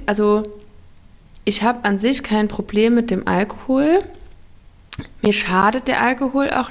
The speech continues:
nicht, aber ich krieg's nicht hin, wenn ich zum Beispiel irgendwo hingehe am Wochenende,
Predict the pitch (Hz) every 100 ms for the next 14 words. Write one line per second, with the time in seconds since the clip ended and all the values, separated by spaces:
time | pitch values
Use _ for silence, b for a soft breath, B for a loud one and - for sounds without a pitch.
0 | - 262 302 - - B B B B B
1 | B - 196 196 202 226 269 359 403 -
2 | - - - - - 220 - 254 254 -
3 | 233 277 - 240 254 240 240 302 - -
4 | - - - - - 196 226 226 226 220
5 | 202 202 220 226 220 220 - 214 220 208
6 | 208 202 254 277 185 185 190 196 185 185
7 | 202 202 202 190 202 208 247